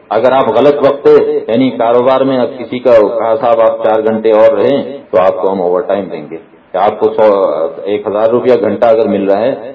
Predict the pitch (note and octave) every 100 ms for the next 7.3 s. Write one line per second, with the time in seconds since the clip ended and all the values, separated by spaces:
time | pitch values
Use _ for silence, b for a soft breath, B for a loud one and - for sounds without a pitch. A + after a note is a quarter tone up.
0 | - A2+ A2 A2 A2 B2 - B2+ B2 B2
1 | B2 B2 A#2 B2 A#2 A2 A#2 B2+ B2 A2
2 | A2 A2+ G#2+ A2 G2+ G2 G#2+ A2 A2+ A2+
3 | A2+ A2 A2+ G#2+ A2 G#2+ G#2 G2+ G2+ G2
4 | G2 G2 - G#2+ A#2+ A2 A#2 A#2 A2+ G#2+
5 | A2+ A2 A2 G2+ G2+ G2+ G2 G2 F2+ E2+
6 | D#2+ D#2+ - D#2+ - G#2+ G#2 F#2+ G#2 G2
7 | F#2+ F#2+